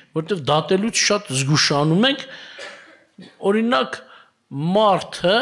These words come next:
հանկարծ պա-, պատճառ դառնա մեկի գայթակղության,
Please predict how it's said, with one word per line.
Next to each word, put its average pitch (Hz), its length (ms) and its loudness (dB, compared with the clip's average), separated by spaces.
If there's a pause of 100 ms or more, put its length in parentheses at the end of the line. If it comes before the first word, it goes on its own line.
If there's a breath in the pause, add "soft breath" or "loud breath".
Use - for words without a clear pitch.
(200)
հանկարծ 170 800 -2
պա-, 156 360 -2
պատճառ 160 540 -2
դառնա 131 420 -2
մեկի 143 500 -2 (260)
գայթակղության, 110 1160 -8